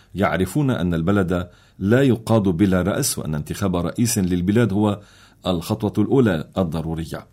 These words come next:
وفي خلال عظة قداس الأحد، لفت إلى أن النواب كانوا مدعوين إلى انتخاب رئيس للجمهورية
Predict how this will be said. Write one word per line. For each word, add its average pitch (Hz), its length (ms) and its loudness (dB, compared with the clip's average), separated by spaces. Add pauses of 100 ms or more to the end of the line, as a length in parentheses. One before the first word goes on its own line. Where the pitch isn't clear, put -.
(540)
وفي 101 240 0
خلال 131 340 4
عظة 120 360 4
قداس 107 420 2
الأحد، 98 340 -2
لفت 117 360 0
إلى 92 340 0
أن 104 100 4
النواب 98 440 2
كانوا 107 320 0
مدعوين 95 500 2
إلى 95 200 -2
انتخاب 87 380 -4
رئيس 98 360 0
للجمهورية 92 760 0